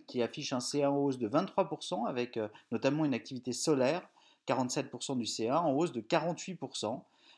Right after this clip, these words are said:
Euh, publication de très bonne qualité pour Voltalia qui ass-, rassure quant à la capacité du groupe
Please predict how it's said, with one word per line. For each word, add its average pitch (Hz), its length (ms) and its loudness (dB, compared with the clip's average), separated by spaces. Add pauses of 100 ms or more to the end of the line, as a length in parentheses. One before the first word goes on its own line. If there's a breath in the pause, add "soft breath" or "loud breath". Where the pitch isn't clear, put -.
(100 soft breath)
Euh, 107 120 2
publication 143 580 0
de 160 40 -4
très 185 160 2
bonne 180 220 0
qualité 170 480 0
pour 123 240 -4
Voltalia 156 640 2
qui 131 260 -4
ass-, 120 300 -2
rassure 135 380 -2
quant 131 100 -2
à 120 140 -2
la 104 100 0
capacité 160 580 -4
du 139 100 -2
groupe 135 280 -4